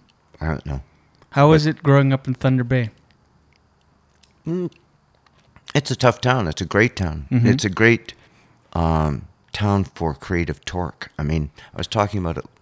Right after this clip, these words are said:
Speaker 1: last night, and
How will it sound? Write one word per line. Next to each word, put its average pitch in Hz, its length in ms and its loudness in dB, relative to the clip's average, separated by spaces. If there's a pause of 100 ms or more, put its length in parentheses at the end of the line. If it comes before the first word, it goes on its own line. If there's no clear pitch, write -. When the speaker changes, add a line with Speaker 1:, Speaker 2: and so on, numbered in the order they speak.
(160)
Speaker 1:
last 78 300 -4
night, 85 220 -4 (1400)
and 90 380 0